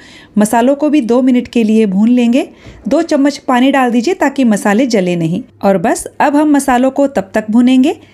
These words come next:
जब तक कि इनके किनारों से तेल ना निकलने लग जाए। और ये लीजिए, मसाला हमारा बहुत अच्छे से भून गया है। तो बस, अब हमने यहाँ पर दो मीडियम साइज के टमाटर को कद्दूकस करके लिया है।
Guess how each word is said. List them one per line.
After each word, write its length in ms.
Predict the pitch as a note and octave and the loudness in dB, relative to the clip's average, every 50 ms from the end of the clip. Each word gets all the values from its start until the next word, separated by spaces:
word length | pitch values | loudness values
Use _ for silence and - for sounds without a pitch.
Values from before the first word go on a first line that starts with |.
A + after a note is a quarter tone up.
| - _ | -10 _
जब 200 | G3+ F#3 A3+ A3+ - | -4 -4 -4 -2 -4
तक 160 | C#4+ C#4+ D4 | -4 -6 -4
कि 120 | - E4 - | -4 -6 -2
इनके 340 | - A3 A3 A3 - C4 C4 | 0 0 0 2 0 -4 -2
किनारों 440 | - A#3+ G#3 G3+ F#3+ F#3 F3+ F3+ F3 | -2 -2 0 0 0 0 0 -2 -2
से 260 | - - G4 C#5 - - _ - _ _ - | -2 -2 -4 -4 -6 -12 _ -20 _ _ -2
तेल 260 | B3+ A#3 G#3 G3 F#3+ | 0 0 0 0 0
ना 120 | F#3+ F3+ E3+ | 0 0 0
निकलने 420 | E3 D#3+ - E3+ D#3+ D#3+ D#3+ D#3+ | -2 -2 -2 -2 -2 -2 -2 -4
लग 160 | D#3+ E3 D3+ | -4 -6 -8
जाए। 300 | C#3 - E3 D#3 D#3 D#3+ - - - _ _ _ _ _ _ _ _ _ _ _ _ _ _ _ _ _ _ _ _ _ _ _ _ _ _ _ _ _ _ | -6 -6 -6 -6 -6 -8 -12 -18 -20 _ _ _ _ _ _ _ _ _ _ _ _ _ _ _ _ _ _ _ _ _ _ _ _ _ _ _ _ _ _
और 160 | - G3 F#3+ F#3+ | -2 0 0 0
ये 280 | F3+ D#3+ F3 G#3 G3+ F#3+ | 0 -2 0 0 0 0
लीजिए, 300 | E3+ E3+ D#3+ - F#3+ F3+ | 0 -4 -2 -2 -2 -2
मसाला 380 | F3 F3 - - F#3+ G#3 A#3 | 0 -2 -2 0 0 0 2
हमारा 340 | A#3+ B3+ B3 A#3+ A#3 A#3 B3 B3 - - - | 2 2 2 2 2 0 0 -2 -4 -6 -2
बहुत 240 | A#3 D4 D#4+ D#4 | 0 0 0 0
अच्छे 240 | B3+ A#3 - - A3+ | -2 -2 0 -2 -2
से 180 | - - A3 G#3 | 0 0 0 -2
भून 260 | F3+ E3 F3 G#3 A#3+ | 0 0 0 0 2
गया 200 | A#3+ C4+ C4 B3+ | 2 2 2 2
है। 180 | B3 A#3 C#4+ A4 - - - - - - _ - | 2 0 -2 -2 -4 -12 -20 -20 -20 -20 _ -4
तो 80 | A3+ G#3 | -2 -2
बस, 280 | F#3+ A#3+ D#4 - - - - _ | 0 0 -2 -2 -4 -10 -6 _
अब 160 | - B3 C4+ B3+ | -2 -2 0 0
हमने 240 | B3+ B3 A#3+ A#3+ | 0 2 2 2
यहाँ 300 | A#3+ A3+ A3 G3+ G#3+ G#3+ G#3 | 2 2 2 0 0 -2 -2
पर 220 | - - D4 D#4+ - - - - - - - | -2 -2 -4 -4 -6 -12 -20 -20 -14 -12 -10
दो 240 | E3+ D#3 B3+ D4 E4+ E4 | -4 -2 0 0 2 2
मीडियम 380 | C4 A3 A3 G3+ A#3 B3+ B3+ | 2 2 2 2 2 0 0
साइज 260 | A#3+ - A3 G3 G3 | 0 0 -2 -2 -2
के 120 | - - B3 | -2 -4 -4
टमाटर 440 | A#3+ A#3+ G#3 F#3+ F3+ E3+ - F3 F3 | -2 -2 -2 -2 -2 -2 -2 -4 -4
को 200 | F3 - D#4+ - - - - - - - - | -4 -4 -6 -6 -6 -12 -20 -20 -20 -8 -4
कद्दूकस 420 | B3+ A#3+ F#3+ A3 G#3+ - F3+ E3+ - | -4 -2 0 -2 -2 0 -2 -4 -2
करके 340 | - F#3 F3 F3 - F3 E3+ | -4 -4 -4 -2 -2 -2 -2
लिया 240 | E3+ E3+ E3 E3+ E3 | -2 -2 -2 -2 -2
है। 200 | E3+ F3 E3 | -2 -2 -4